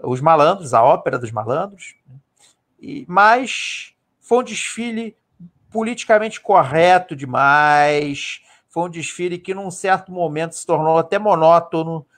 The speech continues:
chato, é, e a gente tinha certeza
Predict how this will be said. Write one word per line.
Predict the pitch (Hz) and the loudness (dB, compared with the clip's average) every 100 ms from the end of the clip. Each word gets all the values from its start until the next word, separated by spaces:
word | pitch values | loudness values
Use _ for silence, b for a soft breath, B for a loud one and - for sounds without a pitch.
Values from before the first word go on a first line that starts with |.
| _ _ | _ _
chato, | - - 175 165 165 - 156 165 147 _ _ _ _ _ - | -10 0 4 6 4 -4 -8 -8 -8 _ _ _ _ _ -14
é, | 123 131 139 139 135 135 139 156 | -10 -8 -8 -10 -10 -12 -14 -16
e | 170 185 233 254 | -14 -10 -2 2
a | 196 | 2
gente | 151 208 - - | 0 -10 -10 -14
tinha | - 196 | -10 -10
certeza | - 247 - 170 175 180 185 190 | -6 -8 -6 -2 -2 -2 -8 -12